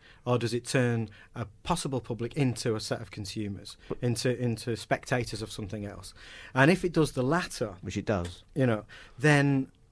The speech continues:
Speaker 1: then there's a sense in which it's missing out on something really significant to our sense of what a public is. So the reason that I talk about the, you know, don't go to public places in order to find a public is because quite often public places have already been,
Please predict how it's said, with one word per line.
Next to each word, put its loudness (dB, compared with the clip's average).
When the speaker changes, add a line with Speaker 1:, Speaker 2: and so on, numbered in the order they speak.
Speaker 1:
then 4
there's 4
a -2
sense -2
in 0
which -2
it's -2
missing 4
out 2
on -4
something -4
really 0
significant -4
to -2
our -4
sense -4
of -6
what -4
a -12
public -6
is. -14
So 4
the 2
reason 6
that -2
I -2
talk -4
about -4
the, -4
you 2
know, 0
don't 4
go 2
to -4
public -6
places -2
in -2
order -4
to -16
find -4
a -8
public -6
is -4
because -4
quite 0
often -4
public -4
places -6
have 0
already 4
been, -2